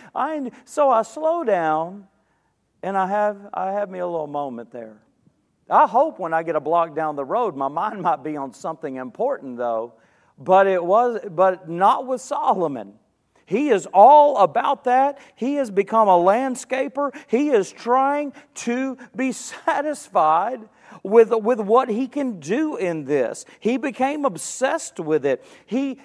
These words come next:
increased his servants for the manicuring of his lawn,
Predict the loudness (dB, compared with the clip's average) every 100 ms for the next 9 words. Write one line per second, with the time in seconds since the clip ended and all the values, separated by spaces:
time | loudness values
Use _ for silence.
0 | -6 -4 -4 -6 -4 -2 -4 -8 -10 -8
1 | -6 -8 -14 -14 -8 -4 -4 -4 -4 -4
2 | -8 -18 _ _ _ 2 2 2 -4 -4
3 | -4 -6 -4 -2 0 -2 -4 -10 -10 2
4 | 2 2 -2 2 4 4 4 0 -10 -18